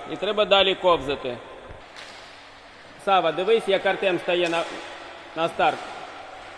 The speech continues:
Так, тепер стрибай і ковзай. Так. Зараз ногами не рухати. Ставай на старт.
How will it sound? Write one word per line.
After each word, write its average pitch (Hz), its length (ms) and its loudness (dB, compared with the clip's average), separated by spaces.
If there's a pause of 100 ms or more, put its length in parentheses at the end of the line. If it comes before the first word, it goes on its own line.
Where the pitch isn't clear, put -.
(840)
Так, 151 240 0
тепер 208 280 -2
стрибай 220 400 4
і - 40 0
ковзай. 147 440 0 (3750)
Так. 127 560 -2 (1300)
Зараз 165 360 0
ногами 160 360 0
не 156 140 0
рухати. 147 440 -2
Ставай 180 320 0
на 160 140 -2
старт. 139 360 0